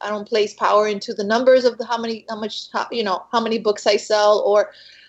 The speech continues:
how many interviews I have or how popular I am. Um,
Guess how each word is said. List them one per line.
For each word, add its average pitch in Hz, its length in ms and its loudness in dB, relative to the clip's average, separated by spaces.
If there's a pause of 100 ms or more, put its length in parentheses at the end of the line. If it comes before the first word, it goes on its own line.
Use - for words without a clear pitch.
how 240 200 0
many 233 280 0
interviews 220 380 -2
I 208 100 2
have 208 600 0
or 190 80 0
how 240 280 2
popular 214 600 0
I 214 120 2
am. 202 480 -4
Um, 202 200 -8